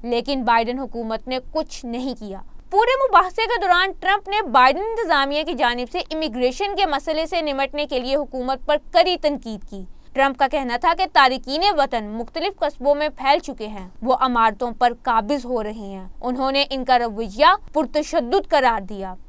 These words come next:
कमाला हैरिस ने ट्रंप को दो जमाती बिल खत्म करने पर तनकीद का निशाना बनाया,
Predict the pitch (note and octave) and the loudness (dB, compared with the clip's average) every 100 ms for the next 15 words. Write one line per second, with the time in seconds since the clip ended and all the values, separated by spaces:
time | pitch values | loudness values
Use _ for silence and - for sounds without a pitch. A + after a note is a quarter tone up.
0 | - - D4+ G4 A#4+ A#4 F4+ F#4+ F#4+ G4+ | -6 0 6 6 6 6 6 4 -2 -4
1 | D#4 E4+ F4 G4 E4 A3 C4+ D#4+ C#4+ D4 | 0 0 2 0 0 0 2 2 2 4
2 | C4 C4 D4+ C#4+ E4 - E4 E4 F4 D#4+ | 4 4 -2 -2 -4 0 -2 -2 0 0
3 | C4+ C#4+ D4+ D4+ D4 C4 C4 C#4 D#4+ D4 | 0 0 0 0 -2 -2 -4 -4 0 0
4 | C4+ - A#3 A3 G#3 G#3 G#3 | 0 -6 -4 -4 -4 -4 -6